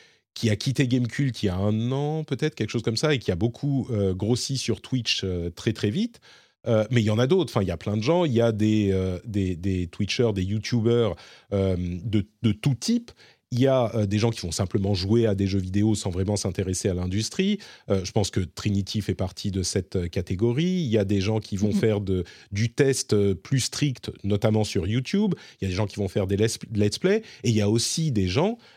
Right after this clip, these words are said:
Speaker 1: euh, c'est le cas dans tous les domaines, euh, Gotoz fait partie, qui vont traiter de l'industrie et, et commenter,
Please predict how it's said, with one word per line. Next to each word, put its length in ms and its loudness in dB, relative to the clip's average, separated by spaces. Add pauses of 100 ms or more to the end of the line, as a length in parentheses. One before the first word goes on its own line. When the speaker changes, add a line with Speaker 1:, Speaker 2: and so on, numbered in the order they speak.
Speaker 1:
euh, 120 0
c'est 160 -2
le 80 0
cas 160 2
dans 140 -2
tous 140 -8
les 100 -4
domaines, 420 0 (300)
euh, 120 2 (200)
Gotoz 440 2
fait 140 -4
partie, 240 -6
qui 140 -6
vont 100 4
traiter 400 0
de 80 0
l'industrie 640 0
et, 240 0
et 60 -2
commenter, 640 0